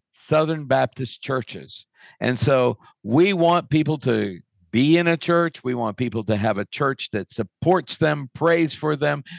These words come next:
nurtures them, builds them up when they are, are, are, <laughs> you know, come into a time when maybe, you know, they get sick or there's some other kind of catastrophe, receive them back and then send them back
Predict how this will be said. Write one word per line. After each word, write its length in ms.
nurtures 600
them, 500
builds 320
them 240
up 260
when 220
they 320
are, 240
are, 640
are, 460
<laughs> 160
you 80
know, 160
come 200
into 320
a 60
time 340
when 280
maybe, 260
you 400
know, 100
they 140
get 180
sick 520
or 160
there's 240
some 200
other 260
kind 220
of 60
catastrophe, 500
receive 540
them 220
back 360
and 200
then 200
send 360
them 180
back 340